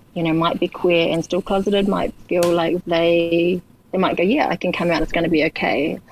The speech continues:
Or if you're an ally or a family member, you might go, "Ah, shit, I didn't know that that's what they were going through." Um, and, you know, sometimes family don't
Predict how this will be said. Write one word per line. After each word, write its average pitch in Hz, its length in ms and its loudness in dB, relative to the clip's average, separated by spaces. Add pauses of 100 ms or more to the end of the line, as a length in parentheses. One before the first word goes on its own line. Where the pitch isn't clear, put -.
(220)
Or 165 120 -2
if - 60 -8
you're 165 100 0
an 160 80 0
ally 156 320 0
or 156 80 0
a 147 40 -2
family 160 300 0
member, 160 200 2
you 160 120 0
might 160 160 -2
go, 170 80 -2 (120)
"Ah, 185 480 -2 (440)
shit, 190 280 2
I 170 60 2
didn't 175 200 2
know 170 120 2
that 160 120 0
that's 147 160 -2 (180)
what 160 160 -2
they 156 80 0
were 156 80 0
going 180 300 0
through." - 340 -4 (640)
Um, 151 480 0 (380)
and, 196 200 4
you 151 120 2
know, 147 60 0 (100)
sometimes 160 400 -2
family 165 280 0
don't 185 460 -4